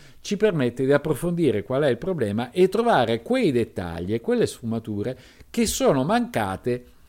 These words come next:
al momento dello sviluppo del software, al momento della comunicazione, al momento della consegna del servizio, del sito e, eh, magari anche quei problemi formativi che ci sono stati, per cui si valuta di realizzare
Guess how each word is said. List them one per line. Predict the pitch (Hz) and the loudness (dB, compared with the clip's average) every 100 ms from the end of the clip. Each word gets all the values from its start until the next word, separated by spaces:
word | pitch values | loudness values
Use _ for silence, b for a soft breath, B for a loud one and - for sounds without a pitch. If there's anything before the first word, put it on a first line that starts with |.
| - - | -18 -2
al | 185 240 | 2 4
momento | 220 147 175 175 | 4 4 0 0
dello | 131 104 | 2 0
sviluppo | 95 104 113 107 90 | -2 -2 -4 -4 -8
del | 87 | -8
software, | - 190 175 - 139 127 | -4 2 2 2 -4 -4
al | 117 | -4
momento | 98 101 101 | -6 -6 -6
della | 92 85 | -8 -8
comunicazione, | - 85 85 92 - 180 170 165 156 | -10 -10 -10 -12 -4 0 2 0 -2
al | 139 101 | -4 -4
momento | 104 98 95 104 | -6 -8 -8 -8
della | 95 98 | -6 -6
consegna | 101 92 - 104 95 92 - B 107 B | -8 -10 -6 -6 -6 -8 -10 B -20 B
del | 107 92 | -6 -4
servizio, | - 104 143 170 156 - 165 170 | -4 -2 2 2 0 0 0 0
del | 127 95 | -4 -4
sito | - - 175 165 - 170 165 - - - - - - _ - - | -4 0 0 0 0 0 0 -16 -20 -20 -20 -20 -20 _ -20 -12
e, | - 147 135 - | 2 4 4 0
eh, | 107 104 101 101 98 95 | -2 -2 -2 -2 -4 -4
magari | 95 214 117 131 180 | -4 -2 -2 -2 -2
anche | 170 160 | -2 -6
quei | - 107 | -6 -4
problemi | 165 226 175 113 | -2 -2 0 -2
formativi | - 156 160 160 302 277 113 | -4 -6 -6 -2 0 2 0
che | 98 | -2
ci | 101 | -4
sono | - 98 92 | -8 -6 -6
stati, | - 85 80 82 B B B B | -6 -6 -6 -12 B B B B
per | - 208 | -2 -2
cui | 120 226 | 0 -2
si | 202 | -2
valuta | 131 95 156 101 | -2 -2 -2 -4
di | 92 92 | -6 -8
realizzare | 92 90 95 101 90 85 | -8 -8 -8 -8 -8 -10